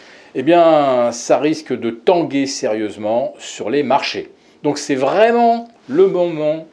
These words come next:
de les réenchanter, de les rassurer. Il y a cette conférence de presse donc, de ce jeudi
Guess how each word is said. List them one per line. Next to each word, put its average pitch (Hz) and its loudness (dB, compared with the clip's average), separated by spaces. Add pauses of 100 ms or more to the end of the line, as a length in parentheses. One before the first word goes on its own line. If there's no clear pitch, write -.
de 123 -6
les 117 0
réenchanter, 127 -6 (300)
de 113 -4
les 110 -2
rassurer. 135 0 (340)
Il 123 -6
y 127 2
a - 0
cette 120 -6
conférence 117 -6
de 107 -4
presse 120 -6
donc, 101 -16
de 92 -14
ce 98 -14
jeudi 120 -8